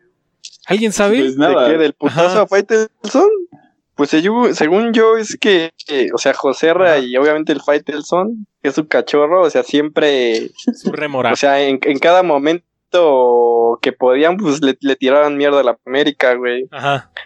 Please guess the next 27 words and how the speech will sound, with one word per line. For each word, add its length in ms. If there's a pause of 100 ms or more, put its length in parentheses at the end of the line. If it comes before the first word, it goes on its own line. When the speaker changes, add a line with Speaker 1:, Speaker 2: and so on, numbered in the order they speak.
(180)
Speaker 3:
Y 100
entonces, 360
pues, 160
cuando 840
perdía 520
o 140
así, 180
pues, 200
hacían 280
más 200
mella, 300
Speaker 1:
Simón, 240
Speaker 3:
güey. 140
Speaker 1:
Simón. 220 (600)
Speaker 3:
Y, 600 (280)
pues, 120
sobre 260
todo, 180
pues, 120
así 240
el 120
Cuau, 320
güey, 200
ya 100
sabes 220
que 80
lo, 140